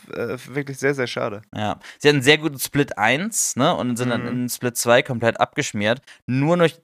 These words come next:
Speaker 2: nur durch den sehr guten Split eins haben sie sich überhaupt dann für die Playoffs da in Ascension qualifizieren können, aber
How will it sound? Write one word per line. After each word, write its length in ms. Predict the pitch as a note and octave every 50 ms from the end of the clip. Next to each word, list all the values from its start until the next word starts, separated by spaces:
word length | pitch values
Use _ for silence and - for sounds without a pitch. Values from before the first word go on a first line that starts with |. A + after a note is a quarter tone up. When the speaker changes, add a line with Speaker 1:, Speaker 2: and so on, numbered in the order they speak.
| _ _ _ _ _ -
Speaker 2:
nur 220 | C3 C3 C#3+ D#3 D3
durch 160 | D3 D3 C#3+
den 180 | - B2+ A2+
sehr 240 | G#2 F#2+ A2 B2 C#3
guten 180 | D3 D3 - B2
Split 240 | - - - - -
eins 300 | G2 A#2 A#2 A#2 - -
haben 160 | B2+ C#3 C#3
sie 60 | C3
sich 100 | B2+ A#2+
überhaupt 340 | B2 A#2 B2+ A#2+ A#2+ A#2 -
dann 100 | B2 A#2
für 100 | - -
die 100 | G#2+ A#2
Playoffs 440 | A#2 - - B2 A#2 A2+ A2 A#2+ -
da 380 | - A2+ G#2 G#2+ G#2+ G#2+ A2+ - - - - - _
in 100 | - A2+
Ascension 440 | A2 - - A#2 A#2 - - A#2 A2+
qualifizieren 960 | - A#2+ A2+ A2+ - - G#2 - - - - - C3+ D3+ E3+ F3+ E3+ E3+ E3+
können, 420 | - - E3+ D#3 D3+ D3+ D3+ D#3+ - - - - - _ -
aber 580 | G#2 A2 G2 G#2 G#2 G2+ G2 G2 F#2+ G2 -